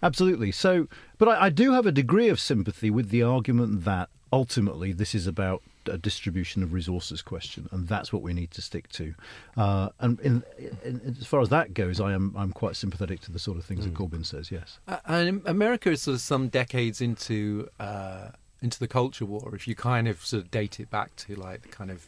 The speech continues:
Speaker 3: Nixon Agnew
Speaker 1: Mm-hmm.
Speaker 3: strategy. Um, and we've,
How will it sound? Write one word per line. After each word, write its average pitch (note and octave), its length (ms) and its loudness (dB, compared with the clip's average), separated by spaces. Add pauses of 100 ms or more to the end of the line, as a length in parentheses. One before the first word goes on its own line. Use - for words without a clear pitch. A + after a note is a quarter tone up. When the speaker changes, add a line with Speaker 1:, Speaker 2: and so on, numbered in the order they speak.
Speaker 3:
Nixon G2+ 600 -8
Agnew F#2 520 -12 (200)
Speaker 1:
Mm-hmm. B2+ 200 6
Speaker 3:
strategy. G2 680 -10 (460)
Um, A2+ 400 2 (1040)
and C#3+ 140 4
we've, D#3 240 0